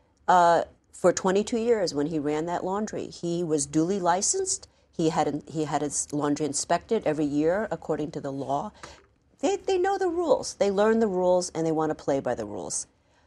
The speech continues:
So, um, now, this case was not a random case. It was a test case.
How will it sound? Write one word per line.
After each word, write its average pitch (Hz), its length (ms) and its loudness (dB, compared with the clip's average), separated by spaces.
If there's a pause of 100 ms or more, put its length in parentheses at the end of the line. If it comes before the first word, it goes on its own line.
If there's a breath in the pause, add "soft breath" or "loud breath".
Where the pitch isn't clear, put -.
So, 208 640 4
um, 202 300 2 (120)
now, 208 240 6
this 208 300 4
case 233 460 2
was 208 180 0
not 190 180 4
a 180 60 6
random 165 500 2
case. 185 400 -2
It 170 120 0
was 175 180 -2
a - 20 -14
test - 300 -6
case. - 460 -6